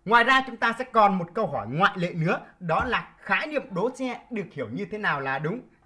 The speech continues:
Về bản chất, câu hỏi này cũng đơn giản thôi, liên tưởng tới ngay thực tế thôi. Đỗ xe đó là cái trạng thái đứng yên của phương tiện, không giới hạn về thời gian. Các bạn muốn đỗ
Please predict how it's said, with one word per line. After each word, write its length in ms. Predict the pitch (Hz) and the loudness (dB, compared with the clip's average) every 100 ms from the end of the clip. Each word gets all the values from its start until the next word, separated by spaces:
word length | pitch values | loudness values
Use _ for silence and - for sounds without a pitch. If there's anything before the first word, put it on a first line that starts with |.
| - | 4
Về 200 | 294 285 | 4 6
bản 180 | 185 170 | 2 2
chất, 220 | 302 - | -2 0
câu 140 | 240 | -2
hỏi 160 | 156 135 | 0 0
này 240 | 160 143 | -4 -6
cũng 220 | 147 170 202 | -10 -10 -2
đơn 220 | 175 147 | -2 0
giản 220 | 117 117 | -6 -2
thôi, 200 | 175 196 - | -2 -2 -4
liên 220 | 214 269 233 | 0 2 2
tưởng 240 | 185 113 | -2 -6
tới 100 | 190 | -10
ngay 220 | 247 285 277 | -8 -6 -6
thực 80 | 180 - | -4 2
tế 80 | 240 285 | 2 4
thôi. 180 | 277 269 - _ _ | 0 -2 -12 _ _
Đỗ 240 | 226 269 349 - | 4 4 2 -4
xe 220 | 302 262 - | -4 -6 -10
đó 200 | 165 135 | -6 -4
là 120 | 202 151 | -2 -4
cái 100 | 165 | -4
trạng 200 | 185 - - | -8 -8 -6
thái 200 | 131 165 | -4 -4
đứng 260 | 202 175 233 | -4 -4 -2
yên 220 | 202 175 | -4 -4
của 160 | 135 92 | -6 -8
phương 120 | 160 160 | -8 -4
tiện, 140 | 196 - - _ | -4 -6 -14 _
không 380 | - 294 247 208 | 4 6 6 2
giới 120 | 185 | -4
hạn 200 | 185 165 110 | -6 -8 -8
về 120 | 113 110 | -14 -12
thời 180 | 117 98 | -12 -4
gian. 280 | 147 160 147 - _ | 2 4 2 -10 _
Các 80 | 262 | 0
bạn 240 | 247 208 | 2 2
muốn 200 | 202 247 | -2 2
đỗ 180 | 220 233 | 4 4